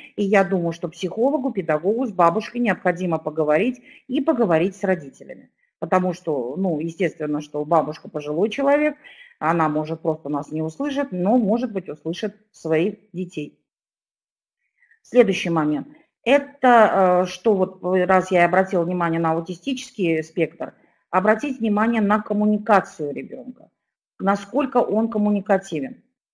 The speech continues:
Как? Потому что с трехлетнего возраста мы с вами знаем, что игровая деятельность, совместная игровая деятельность, развитие речи — это то, чем ребенок целый день занимается. Ребенок сидит, приходит, никому не мешает, сел в уголочке и сидит,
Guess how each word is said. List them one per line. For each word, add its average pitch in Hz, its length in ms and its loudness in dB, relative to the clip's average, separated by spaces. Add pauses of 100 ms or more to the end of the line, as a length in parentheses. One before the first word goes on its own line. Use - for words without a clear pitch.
(400)
Как? 247 420 4
Потому 190 280 2
что 180 180 -2
с 180 100 -10
трехлетнего 254 680 2
возраста 208 460 0
мы 165 120 -2
с - 100 -16
вами 151 220 0
знаем, 233 340 2
что - 220 -2
игровая 170 520 4
деятельность, 202 520 -4
совместная 220 680 -2
игровая 202 500 4
деятельность, 175 520 -6
развитие 160 560 -4
речи — 240 400 -4 (240)
это 190 260 0
то, 285 260 0
чем 190 200 -4
ребенок 214 460 -2
целый 185 240 0
день 165 200 -4
занимается. 156 600 -8 (520)
Ребенок 269 500 2
сидит, 185 520 -4
приходит, 165 640 -4
никому 247 380 0
не 277 120 4
мешает, 151 480 0
сел 285 200 0
в 269 80 0
уголочке 202 520 0
и 185 40 -10
сидит, 147 420 -14